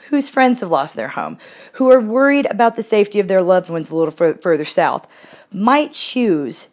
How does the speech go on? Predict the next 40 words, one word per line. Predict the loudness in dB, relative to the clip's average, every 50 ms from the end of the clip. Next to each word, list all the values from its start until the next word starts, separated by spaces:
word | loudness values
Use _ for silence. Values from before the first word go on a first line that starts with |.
| _ _
to | -2 -2
focus | -2 -2 0 2 4 4 4 2 0 -2 -2 -2 -4 -4
on | -4 -4 -4 -4 -6 -8 -8 -10 -12 _ _ _ _ _ _ _ _ _ -20 -20 _ _ -2
a | -2
more | 0 2 0 0
tangible, | -2 -2 -6 -6 -4 0 0 2 2 2 0 0 2 2 2 2 2 -2 -6 _ _ _ _ _ _ _ _ _ _ _ _
normal, | -4 -2 0 2 2 2 4 4 4 2 2 0 0 -2 -4 -6 -10 _ _ _ _ _ _ _ _ _ _ _ _ _ _ _
everyday | 2 2 2 2 0 0 2 2 2 2
disappointment. | 0 -2 -6 -8 -8 -8 -10 -10 -10 -10 -12 -14 -16 -18 _ _ _ _ _ _ _ _ _ _ _ _ _ _ _ _ _ _ -20 -20 -20 -12 -6
Because | -2 0 0 0
you | 0 -2
see, | -4 -4
the | -4 -4
funny | -2 0 0 0 0 0
thing | 0 -2 0 2
about | 2 2 4
living | 2 0 0 -2 -4
in | -6 -4
California, | -2 0 2 2 2 0 -2 -6 -4 -4 -6 -8 -8 -10 _ _ _ _ _ _ _
having | 0 2 2 2 2 2
never | 0 0 0 2
lived | 2 0 0 0
in | -2 -4
California, | 0 0 0 0 0 -2 -6 -6 -6 -4 -2
but | 0 2
I | 2 0
did | 0 -2 0 4 6 6 6 6
work | 2 -4 -4 -6
in | -8 -8
reinsurance | -8 -8 -8 -8 -8 -8 -8 -8 -8 -10 -8
for | -4 0 0
a | 2 2
while, | 2 2 2 2 0
and | -2 -2 -6
we | -6 -6
had | -6 -6 -6
to | -6
do | -6 -6 -6
extensive | -4 -6 -6 -4 -4 -4 -6 -6 -8
studies | -6 -4 -2 -2 0 0 -2 -4 -4 -8